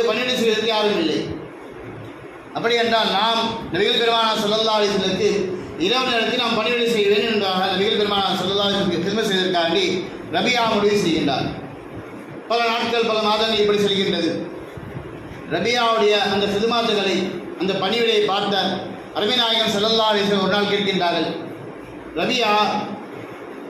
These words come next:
உனக்கு என்ன வேண்டும் கேள்" என்பதாக கேட்கின்றார்கள்.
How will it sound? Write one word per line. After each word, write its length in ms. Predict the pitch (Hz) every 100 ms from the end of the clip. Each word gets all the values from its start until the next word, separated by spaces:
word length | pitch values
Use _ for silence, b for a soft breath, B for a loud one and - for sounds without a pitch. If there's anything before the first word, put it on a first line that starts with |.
| - - -
உனக்கு 300 | 185 233 226 208
என்ன 180 | 240 254
வேண்டும் 360 | 226 240 220 202
கேள்" 240 | 247 233
என்பதாக 380 | 208 190 185 208
கேட்கின்றார்கள். 640 | 208 196 180 160 143 -